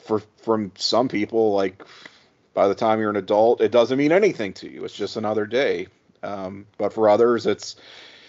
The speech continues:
you know, no longer trick-or-treating, but you're still having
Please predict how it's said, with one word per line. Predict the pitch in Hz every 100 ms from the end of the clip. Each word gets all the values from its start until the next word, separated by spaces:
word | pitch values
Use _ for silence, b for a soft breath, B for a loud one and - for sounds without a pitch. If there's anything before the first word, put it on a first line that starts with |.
| B B _
you | -
know, | 95 123
no | 127 123
longer | 120 117
trick-or-treating, | 110 - 110 104 - 160 110 113
but | 107
you're | 104
still | - 131 117
having | 113 107 101